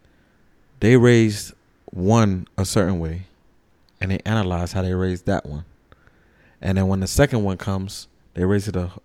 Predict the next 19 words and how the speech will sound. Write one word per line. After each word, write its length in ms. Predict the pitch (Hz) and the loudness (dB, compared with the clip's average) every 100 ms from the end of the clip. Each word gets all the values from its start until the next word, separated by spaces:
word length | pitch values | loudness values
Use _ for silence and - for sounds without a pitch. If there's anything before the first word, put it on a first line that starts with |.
| - - | -20 -10
totally 400 | 127 120 113 110 | -4 0 2 0
another 340 | 104 104 98 | -2 -2 -2
way. 280 | 98 95 90 _ _ _ _ _ _ _ _ _ _ _ _ - | -2 -2 -6 _ _ _ _ _ _ _ _ _ _ _ _ -12
So 160 | - | -2
they're 220 | 98 98 - - - | 0 0 -4 -20 -10
learning 360 | 98 113 113 95 | -4 0 0 0
as 120 | 95 | -2
they 80 | 95 | -2
go 140 | 101 92 | -2 -2
again. 420 | 87 110 95 90 _ _ _ _ - - - _ - | -2 -4 -4 -10 _ _ _ _ -20 -20 -20 _ -6
And 100 | 98 | -4
then 100 | 101 | -2
let's 160 | 110 | -4
say 80 | - | -4
they 100 | 117 | -4
have 160 | 110 101 | -4 -6
a 40 | |
third 300 | - 131 143 | 0 4 4
one, 240 | 101 95 | 2 -4